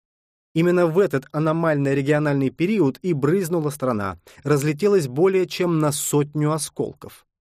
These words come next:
О потеплении говорит, например, тот факт, что в окрестностях столицы, города Сиань, тогда выращивали теплолюбивую китайскую сливу, Prunus mume, которая для китайцев была продуктом повседневным, из неё делали соус к рису и мясу.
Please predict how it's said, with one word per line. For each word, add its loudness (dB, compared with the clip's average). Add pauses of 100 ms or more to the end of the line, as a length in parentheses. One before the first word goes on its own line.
(720)
О -2
потеплении 0
говорит, 2
например, 0
тот 0
факт, -4 (280)
что -2
в 2
окрестностях -2
столицы, -2 (180)
города 2
Сиань, -4 (220)
тогда 0
выращивали 0
теплолюбивую 0
китайскую -2
сливу, -6 (280)
Prunus 0
mume, -2 (200)
которая 0
для -2
китайцев -2
была 0
продуктом -2
повседневным, -2
из -6
неё 0
делали 0
соус 0
к -10
рису -4
и -6
мясу. -8